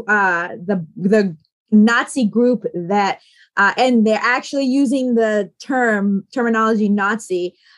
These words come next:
uh, in the, in the book. And so they are all fighting against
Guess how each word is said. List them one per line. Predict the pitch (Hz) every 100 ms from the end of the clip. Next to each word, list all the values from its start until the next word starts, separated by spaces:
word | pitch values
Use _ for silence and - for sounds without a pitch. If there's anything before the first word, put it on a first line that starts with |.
| -
uh, | 208 208 -
in | 240 247 247
the, | 233 - 208 190 160 -
in | 214 214
the |
book. | 170 214 202 - -
And | 208 208 214
so | 226 214
they | 233 285
are | 285
all | 226 233 240 -
fighting | 226 240 240
against | 233 247 240